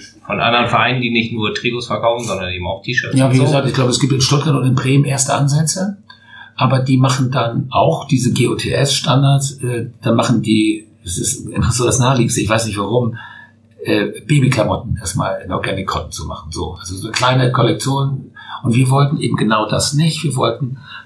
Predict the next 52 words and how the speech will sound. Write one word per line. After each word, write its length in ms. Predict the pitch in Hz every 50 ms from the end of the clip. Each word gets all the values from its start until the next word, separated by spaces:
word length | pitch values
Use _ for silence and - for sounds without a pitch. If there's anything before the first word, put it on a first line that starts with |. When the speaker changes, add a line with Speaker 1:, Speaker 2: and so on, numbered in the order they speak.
| _ -
Speaker 2:
das 160 | - - -
auch 160 | - - -
nicht 140 | 147 127 -
zur 120 | - 127
Alternative 680 | 123 117 - 120 113 110 104 98 - 123 151 151 170 151
stellen, 580 | - - 160 151 156 170 180 202 202 - - - -
so 160 | - 147 143
dass 180 | 131 - -
du 80 | - 127
denkst, 240 | 123 123 110 - -
"Oh, 140 | 120 117 101
hier 320 | - 123 123 147 156 139
oder 180 | 117 110 107 -
da", 420 | - - - 131 143 165 - - -
weißt 240 | - 139 147 - 151
du, 220 | 170 165 165 165
so, 240 | - - 147 151 151
sondern, 440 | 135 143 139 143 135 127 135 - - - - - - - -
also 180 | 120 117 120 113
nehme 240 | 104 101 101 95
ich 60 | 95 -
jetzt 180 | - - -
das 120 | - - -
teure 240 | - 135 143 139
oder 140 | 127 123 117
das 120 | 110 - -
billige, 220 | 139 135 139 123
sondern 240 | 120 123 123 107 101
wir 120 | - -
wollten 220 | - - - - -
einfach 220 | - - 117 -
sagen, 160 | - 117 -
"Es 100 | 98 98
ist 80 | - -
alternativlos, 560 | 117 110 120 101 92 90 127 120 113 110 101
wir 80 | - -
stellen 220 | - 131 113 92
einfach 180 | - - - -
diesen 220 | - 98 90 85
Bereich 340 | 92 - - 87 85 85 85
um", 160 | 85 87 82
Punkt. 240 | 90 98 - - - - - - - - -
So, 160 | - - - -
es 80 | - -
gibt's 200 | - - - -
nur 120 | - -
noch 100 | - -
so. 200 | - - - - - - - -
Und 100 | - 147
das 160 | 160 160 -
macht 200 | - 143 135 139
keiner. 300 | - - 87 87 85 80